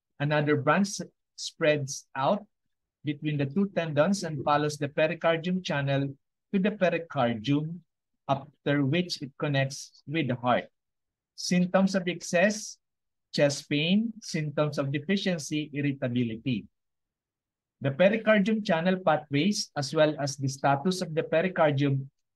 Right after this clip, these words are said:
as the protector of the heart, help explain most of the actions and indications of the points of the pericardium channel. This can be summarized as treating disorders of the heart song, such as pain,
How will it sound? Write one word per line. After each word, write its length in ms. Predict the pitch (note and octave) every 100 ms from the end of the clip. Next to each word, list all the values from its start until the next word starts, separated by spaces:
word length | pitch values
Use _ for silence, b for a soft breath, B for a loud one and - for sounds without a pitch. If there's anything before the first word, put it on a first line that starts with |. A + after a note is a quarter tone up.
| _
as 160 | C#3+ C3+
the 80 | D#3
protector 600 | - C#3 D#3 E3 F#3 F#3+
of 160 | E3+
the 100 | F3
heart, 300 | D3+ D3+ C#3 - - _ _ _ _
help 260 | F3+ F#3+ F#3+
explain 640 | F3 - - F#3+ G3+ G3
most 320 | D#3 D#3 D3+ -
of 160 | C#3
the 140 | C3+ D#3
actions 680 | D3 F3 - D3+ C#3 C3+ -
and 160 | C#3+ D#3
indications 720 | E3+ E3 D#3+ D3+ D#3+ D#3+ D#3
of 140 | C#3
the 100 | D#3 -
points 540 | D#3 F3 F3+ - - - _ _
of 140 | C3+
the 80 | C3+
pericardium 720 | C#3 D#3+ E3 D#3+ D3 C#3 D3
channel. 500 | C#3 B2 A#2+ C3 G#2 F#2 _ _ _ _ _
This 240 | C3 F3+ -
can 280 | F#3 F3
be 100 | D#3+
summarized 880 | F#3 - D#3 C#3+ C3+ B2+ C#3 C#3 - _ -
as 320 | C3 B2 - _
treating 460 | D#3+ F3+ G3 G3
disorders 880 | F#3 F3+ D#3+ C#3 C3 D3+ G#3 - - _ _ _ _
of 160 | C3 C3
the 80 | C3+
heart 280 | D#3 G3
song, 540 | - - C#3 D#3 G3 G3 _ _
such 380 | - - D#3 -
as 180 | C#3 - _
pain, 420 | D3 D3+ G3 G#3